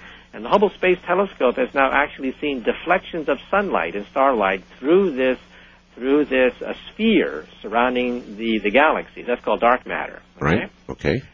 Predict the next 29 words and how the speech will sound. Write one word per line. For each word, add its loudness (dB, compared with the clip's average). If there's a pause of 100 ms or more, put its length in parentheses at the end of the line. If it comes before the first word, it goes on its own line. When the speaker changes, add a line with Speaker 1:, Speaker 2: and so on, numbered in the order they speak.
Speaker 1:
Now, 2
so 2
we 4
know 6
that 0 (180)
the -8
universe 2
is -2 (180)
full 4
of -2
dark 0
matter, -4 (360)
and -2
that 4
may -2
eventually 0
determine 0
whether 2
our 2
universe 0 (100)
dies 2
in -4
a -2
big 2 (160)
crunch, 2 (520)
a -14 (120)
fiery 2
big -2
crunch, 0